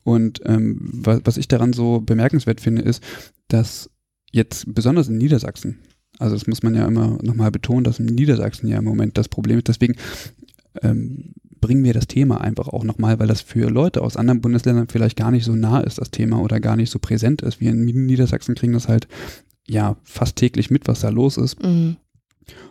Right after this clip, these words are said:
Speaker 1: Und ich, ich beobachte das tatsächlich mit, mit, mit Sorge, was da, was da passiert. Ähm, am siebenundzwanzigsten Februar ist es dann nämlich soweit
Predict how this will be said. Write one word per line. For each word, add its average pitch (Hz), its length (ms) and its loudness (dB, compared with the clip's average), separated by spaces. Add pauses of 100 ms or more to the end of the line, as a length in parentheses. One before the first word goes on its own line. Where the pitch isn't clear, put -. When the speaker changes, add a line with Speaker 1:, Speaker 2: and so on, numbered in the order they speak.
(160)
Speaker 1:
Und 120 420 0 (180)
ich, - 340 -4
ich - 180 -6
beobachte 143 420 2
das - 140 0
tatsächlich 127 500 0
mit, 120 340 -2
mit, 123 220 0
mit 123 140 0
Sorge, 151 420 0 (180)
was 135 160 -2
da, 139 280 2
was 139 140 2
da 135 100 2
passiert. 156 440 -2 (1400)
Ähm, 123 360 2
am 120 100 2
siebenundzwanzigsten 151 500 0
Februar 175 340 0
ist 170 140 -2
es - 60 -4
dann 143 180 2
nämlich 156 360 0
soweit 143 320 -2